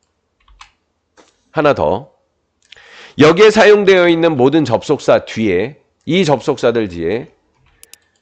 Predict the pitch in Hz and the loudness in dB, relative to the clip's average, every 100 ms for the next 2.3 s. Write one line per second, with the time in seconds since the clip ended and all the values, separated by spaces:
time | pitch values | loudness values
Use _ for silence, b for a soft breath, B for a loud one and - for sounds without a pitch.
0 | _ - - 156 196 208 196 190 - 117 | _ -12 2 4 6 6 4 2 0 0
1 | 123 175 175 156 123 113 92 90 82 80 | 2 2 2 0 2 0 0 -6 -6 -6
2 | 107 87 | -6 -6